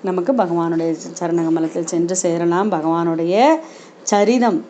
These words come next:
அதாவது "நயத்ர வைகுண்ட கதா சுதாபகா", எங்கு பகவானுடைய கதா என்கின்ற சுதா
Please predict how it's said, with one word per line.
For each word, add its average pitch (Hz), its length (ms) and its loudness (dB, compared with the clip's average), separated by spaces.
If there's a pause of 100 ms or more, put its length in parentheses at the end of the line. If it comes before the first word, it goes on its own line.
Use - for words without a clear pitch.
அதாவது 175 800 4
"நயத்ர 208 640 2
வைகுண்ட 202 680 0
கதா 190 680 2 (100)
சுதாபகா", 196 1300 2 (880)
எங்கு 233 920 6
பகவானுடைய 202 920 2
கதா 190 560 2
என்கின்ற 190 600 0 (100)
சுதா 226 380 2